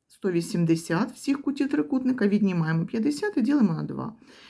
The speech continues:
Отримали шістдесят п'ять градусів. Я задала кути А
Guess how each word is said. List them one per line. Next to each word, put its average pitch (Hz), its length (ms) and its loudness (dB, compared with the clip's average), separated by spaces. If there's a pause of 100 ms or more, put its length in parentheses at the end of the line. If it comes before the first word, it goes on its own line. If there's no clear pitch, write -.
(140)
Отримали 330 420 2
шістдесят 254 460 -4
п'ять 214 140 2
градусів. 156 480 -4 (320)
Я 226 140 0
задала 190 360 2
кути 175 440 -2
А 160 180 -2